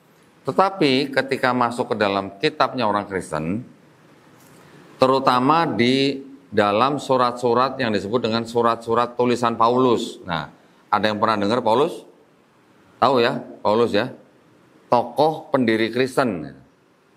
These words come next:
Jadi yang mendirikan agama Kristen itu sebenarnya bukan Yesus, Pak, tapi Paulus gitu. Karena Paulus dan Barnabas dan pengikut-pengikutnya setelah mereka tinggal di, apa namanya,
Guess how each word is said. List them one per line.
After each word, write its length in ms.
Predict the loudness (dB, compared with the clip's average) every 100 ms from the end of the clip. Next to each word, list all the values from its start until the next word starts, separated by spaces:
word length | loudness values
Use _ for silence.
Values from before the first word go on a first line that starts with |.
| _ 0
Jadi 320 | 0 2 0
yang 160 | 0
mendirikan 480 | 0 2 2 0 -2
agama 320 | -2 -2 -2
Kristen 320 | -4 -4 -2 -2
itu 160 | -4
sebenarnya 240 | 0 0 0
bukan 200 | 0 0
Yesus, 320 | 0 -4 -6
Pak, 160 | -8 -8 -16 _ _ _ _
tapi 240 | 0 0 0
Paulus 480 | 0 2 0 -2 -12
gitu. 160 | -18 -20 _ _ _ _ _ _ _
Karena 400 | -2 0 2 0 2
Paulus 560 | 0 2 2 2 0 -2
dan 480 | -2 -2 -6 -10 -16 _ _ -2
Barnabas 800 | -2 0 -2 -2 -4 -4 -6 -18 _ _ _ _ _ _
dan 320 | 0 0 0
pengikut-pengikutnya 1200 | -2 -2 -2 -2 -2 -2 0 -2 0 -2 -2 -6 -14 _ _ _ -4
setelah 400 | -4 0 0 0
mereka 400 | 0 -2 -2 -4
tinggal 560 | -2 0 2 0 0 -2
di, 480 | -2 0 0 0
apa 160 | -2 -2 -2
namanya, 320 | -2 -4